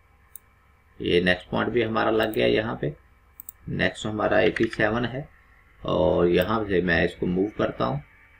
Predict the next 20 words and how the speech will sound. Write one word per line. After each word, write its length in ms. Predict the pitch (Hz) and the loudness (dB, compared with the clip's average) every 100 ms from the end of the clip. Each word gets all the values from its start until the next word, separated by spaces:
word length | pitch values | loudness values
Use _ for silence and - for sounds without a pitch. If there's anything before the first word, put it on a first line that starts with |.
| _ - | _ -10
मैं 240 | 110 98 104 | 0 2 4
रफली 360 | 95 - 120 | 2 2 2
इसको 260 | 117 - 113 | 2 0 -6
select 300 | - 104 - | -2 -4 -4
कर 180 | - 110 | -4 -2
रहा 140 | 123 | -2
हूँ 100 | 127 | -2
location 420 | 120 - 110 127 127 | -2 -2 -2 -4 -6
को, 200 | 127 147 - _ - | -6 -6 -10 _ -10
आप 320 | 92 92 92 | 0 0 2
अपनी 240 | 92 - 92 | 0 0 -4
exact 380 | 95 92 - | 0 -2 0
location 460 | 107 - 110 - 113 - - - | -2 -2 -2 -4 -10 -14 -20 -8
trace 220 | 98 87 - | -4 -4 -2
करके 300 | 104 - 107 | -4 -2 -4
कर 160 | 110 | -4
सकते 380 | - 110 - 117 | -6 -10 -4 -2
हैं। 200 | 113 143 - - - - - _ - - - | -2 -4 -10 -12 -10 -10 -12 _ -20 -10 -8
ओके, 300 | - 127 139 - _ - - - | -6 -6 -8 -12 _ -20 -18 -4
यहाँ 400 | 92 87 113 | 2 2 2